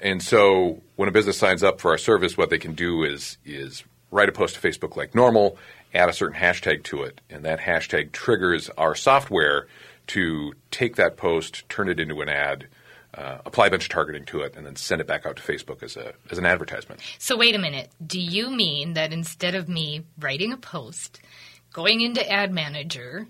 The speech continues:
Speaker 2: targeting my audience, putting in the amount of money that I want to spend on that, and trying to make sure that I'm getting the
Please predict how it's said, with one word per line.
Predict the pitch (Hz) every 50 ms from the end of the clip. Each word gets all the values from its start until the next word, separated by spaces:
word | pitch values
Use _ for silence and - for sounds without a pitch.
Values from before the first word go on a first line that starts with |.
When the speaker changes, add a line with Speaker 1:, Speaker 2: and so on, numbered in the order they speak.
| _ _ _ -
Speaker 2:
targeting | - - - 196 214 214 240 247 233 233
my | 226 214 196
audience, | 180 160 147 139 143 139 135 107 123 147 202 208 - - - - - - _ _ _ _ _ _ _ _ _ _ _ _ _ -
putting | - - 226 254 262 240
in | 254 247 233
the | 233 226
amount | 220 196 196 196 196
of | 196 180
money | 170 170 165 160
that | 160 143 151 147
I | 151 151
want | 147 151 156 151 - -
to | - 165
spend | 160 - - - 160 147 147 139
on | 135 120 117 120
that, | 117 107 110 117 170 - - - - _ - - - - - - - - - - - - - _ -
and | 180 180 175 175 170 175 175
trying | 165 - 208 208 226 233 226
to | 226
make | 214 208 190 -
sure | - - - 202 196
that | 196 - 147
I'm | 170 160 196 175
getting | 160 180 190 202 220 220 214 202
the | 170 151 139